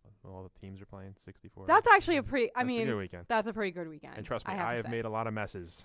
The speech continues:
Speaker 2: <laughs> I bet you
Speaker 1: Screaming
Speaker 2: have.
Speaker 1: at my T V over Baylor Tech State losing to Arkansas because I'm, I'm a degenerate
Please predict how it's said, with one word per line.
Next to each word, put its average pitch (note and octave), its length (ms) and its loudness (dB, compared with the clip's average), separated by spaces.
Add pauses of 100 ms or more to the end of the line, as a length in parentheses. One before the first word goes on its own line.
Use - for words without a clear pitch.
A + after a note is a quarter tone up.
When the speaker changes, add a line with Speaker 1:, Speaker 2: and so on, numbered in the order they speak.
Speaker 2:
<laughs> - 120 -12
I - 1080 -2 (100)
bet C4 240 2
you B3 140 -6
Speaker 1:
Screaming G3 240 2
Speaker 2:
have. E3+ 100 0
Speaker 1:
at - 80 -4
my A2 120 0
T A2 220 -6
V F#2 460 -6
over F#2 340 -6 (140)
Baylor G#2+ 300 -4
Tech - 280 -10
State G2+ 320 -8
losing F#2+ 360 -8
to F2+ 600 -12
Arkansas F#2 600 -10
because F2 280 -18
I'm, D#2+ 220 -20 (220)
I'm - 100 -18
a - 60 -20 (280)
degenerate - 380 -16